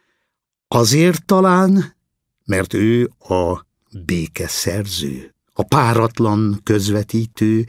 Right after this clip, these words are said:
a megtestesült kedvesség és harmónia,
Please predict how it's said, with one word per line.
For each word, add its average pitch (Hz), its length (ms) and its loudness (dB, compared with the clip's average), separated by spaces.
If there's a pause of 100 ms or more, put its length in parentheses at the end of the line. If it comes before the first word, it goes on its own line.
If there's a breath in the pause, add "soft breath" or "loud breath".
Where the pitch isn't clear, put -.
(160 loud breath)
a 107 140 0
megtestesült 131 1120 0
kedvesség 127 920 0
és 92 140 -4
harmónia, 127 880 0